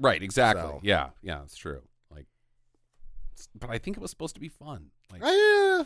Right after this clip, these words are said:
Speaker 1: I don't
Speaker 2: yeah,
Speaker 1: know.
Speaker 2: I think most of it was, yeah.
Speaker 1: Uh, okay, number nine from me. Uh, this is a shock that it makes the list because this is a p-,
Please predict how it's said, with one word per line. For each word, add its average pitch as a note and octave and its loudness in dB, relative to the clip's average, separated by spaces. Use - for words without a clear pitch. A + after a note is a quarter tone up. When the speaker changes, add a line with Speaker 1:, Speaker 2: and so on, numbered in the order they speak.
Speaker 1:
I A#3+ 10
don't - 8
Speaker 2:
yeah, - 4
Speaker 1:
know. B3+ -6
Speaker 2:
I - -2
think C#4+ 0
most C4+ 0
of F3 -10
it F3+ -8
was, D#3+ -10
yeah. D#3+ -6
Speaker 1:
Uh, B3 12
okay, D#4+ 8
number C4 8
nine C#4 10
from C4 8
me. B3+ 8
Uh, F#3 8
this C#4 2
is A3+ -2
a C3+ 2
shock A2 2
that A#2+ 0
it A#2+ 2
makes B2+ 2
the A2 -6
list A#2+ 2
because B2+ 2
this C#3+ -2
is A#2+ -8
a G2+ -10
p-, - -16